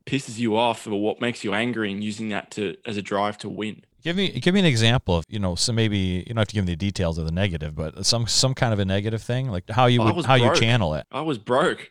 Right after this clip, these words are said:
Speaker 2: Oh,
Speaker 1: I was
Speaker 2: okay.
Speaker 1: not living in a good area.
Speaker 2: Yeah.
Speaker 1: Um, when I was in Adelaide, um, I still wasn't.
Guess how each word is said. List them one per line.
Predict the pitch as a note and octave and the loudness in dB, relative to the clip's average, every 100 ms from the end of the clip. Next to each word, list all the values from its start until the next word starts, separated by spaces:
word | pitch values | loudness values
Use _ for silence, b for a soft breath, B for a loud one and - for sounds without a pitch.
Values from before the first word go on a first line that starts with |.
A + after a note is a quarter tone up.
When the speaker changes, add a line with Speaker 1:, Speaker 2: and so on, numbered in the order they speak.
| _ | _
Speaker 2:
Oh, | D3 | 6
Speaker 1:
I | D#3 | 6
was | F#3+ | 8
Speaker 2:
okay. | C3 | 6
Speaker 1:
not | C3 C#3 | 4 2
living | C3+ C#3 | 0 0
in | B2+ B2 | 0 -2
a | |
good | A#2 B2 | 0 2
area. | A2 C#3 A#2+ G#2+ C3 - | 4 4 2 0 -4 -10
Speaker 2:
Yeah. | G2+ F#2+ E2 | -2 -2 0
Speaker 1:
Um, | A2+ A2 A2+ | 0 0 0
when | A2 A2+ | 2 0
I | |
was | A2+ | 0
in | A2 | -2
Adelaide, | A2 A#2 G#2 G2 G#2+ G2+ b b b b _ | 0 2 2 2 0 -4 b b b b _
um, | A2+ A2+ A2+ A#2 A2+ A#2 A2 - _ _ _ _ _ - | -2 2 2 2 2 0 -2 -6 _ _ _ _ _ -4
I | A2+ | -4
still | G#2+ C#3+ | 0 2
wasn't. | B2+ B2 A#2 A2 | 4 2 0 -8